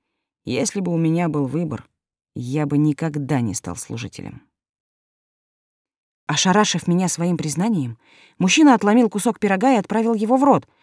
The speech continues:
после запив квасом из кувшина. "Но... но так нельзя. Нельзя служить Богу и не желать этого. Служить нужно с чистой душой и добрыми мыслями.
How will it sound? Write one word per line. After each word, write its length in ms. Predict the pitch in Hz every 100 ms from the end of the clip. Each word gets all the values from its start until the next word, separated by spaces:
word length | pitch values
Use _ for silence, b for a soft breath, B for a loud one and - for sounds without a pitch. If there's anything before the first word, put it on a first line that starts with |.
| _ _
после 320 | 175 233 202
запив 300 | 165 160 190
квасом 360 | - 180 196 196
из 80 | -
кувшина. 440 | 214 - 151 123 _ _ _ _ _ _ _
"Но... 600 | - 147 156 160 165 165 147 _ _ _ _ _ _ _ -
но 100 | 143
так 240 | 180 -
нельзя. 640 | 151 123 - 190 302 294 135 _ _ _ _ _ _ _ _ _ -
Нельзя 480 | 175 175 135 233 202
служить 360 | 180 170 165
Богу 360 | 123 160 220 254
и 40 |
не 120 | 269
желать 340 | 262 294 359 214
этого. 300 | 170 131 127 _ _ _ _ _ _ _ B B B
Служить 420 | - 233 247 330
нужно 260 | 269 277 233
с 60 | -
чистой 280 | 277 254
душой 360 | 196 190 - 269
и 20 |
добрыми 320 | 254 285 302
мыслями. 560 | 330 392 - 226 170 117